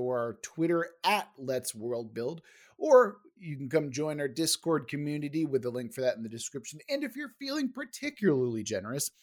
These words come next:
or you just want those sweet, sweet patron-only episodes, you can go to our Patreon and give us money there with a link for that also in the description of the episode. Now,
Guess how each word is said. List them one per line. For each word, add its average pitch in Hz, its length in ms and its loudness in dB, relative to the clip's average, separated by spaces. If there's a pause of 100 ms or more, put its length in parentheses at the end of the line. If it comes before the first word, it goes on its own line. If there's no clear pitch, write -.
(300)
or 190 220 12
you 180 160 2
just 175 240 2
want 185 260 2
those 175 280 6
sweet, 208 320 -6
sweet 202 340 -6 (100)
patron-only 165 800 0
episodes, 135 640 2 (360)
you 160 220 0
can 160 260 0
go 151 220 4
to 156 200 -6
our 143 140 2
Patreon 147 560 -2
and 131 220 -2
give 151 160 2
us 143 240 2
money 131 360 -4
there 120 380 -2 (420)
with 143 140 4
a 147 60 6
link 143 260 0
for - 140 -8
that 135 260 4 (240)
also 147 400 2
in 135 100 4
the 131 60 -2
description 123 560 -4
of 104 160 -6
the 104 140 -4
episode. 92 560 -6 (760)
Now, 180 580 4